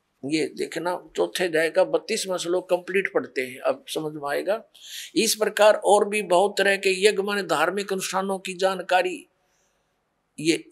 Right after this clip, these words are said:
सच्चिदानंद घन ब्रह्म की वाणी पढ़ना, इसको ये गलत लिखा, ब्रह्म, ब्रह्म माने वेद नहीं हो सकता, ब्रह्म न माने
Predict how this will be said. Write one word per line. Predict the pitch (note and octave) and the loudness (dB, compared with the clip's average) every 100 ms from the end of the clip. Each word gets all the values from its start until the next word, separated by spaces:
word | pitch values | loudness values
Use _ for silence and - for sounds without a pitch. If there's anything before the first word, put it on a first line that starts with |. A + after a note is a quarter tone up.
| C3 - _ _ | -16 -16 _ _
सच्चिदानंद | - - - F#3 A3 G#3 G3 A3 A#3 | -16 -6 -4 0 4 6 6 4 2
घन | G#3+ G#3 | 2 2
ब्रह्म | G3+ G3+ | 0 0
की | G3 G3 | -2 -2
वाणी | F#3+ F#3+ | 0 0
पढ़ना, | F#3 F#3 F3 F3 | 0 0 2 0
इसको | E3+ E3+ C#3+ B2+ - | 0 -2 -4 -6 -4
ये | E3 | 0
गलत | E3 F#3+ F3+ | 0 0 -4
लिखा, | F3 - F3 D3+ - | -4 -2 -2 -4 -2
ब्रह्म, | G3 F#3+ | -2 -2
ब्रह्म | - E3 G3+ | -4 -2 0
माने | F#3+ F#3 F#3 | 0 -2 0
वेद | F#3+ F#3 | 0 0
नहीं | F#3+ G3 | -2 -2
हो | E3+ | -2
सकता, | E3 - D#3 | -4 0 0
ब्रह्म | D#3+ D#3 | 0 -6
न | D3+ | -10
माने | C#3+ | -14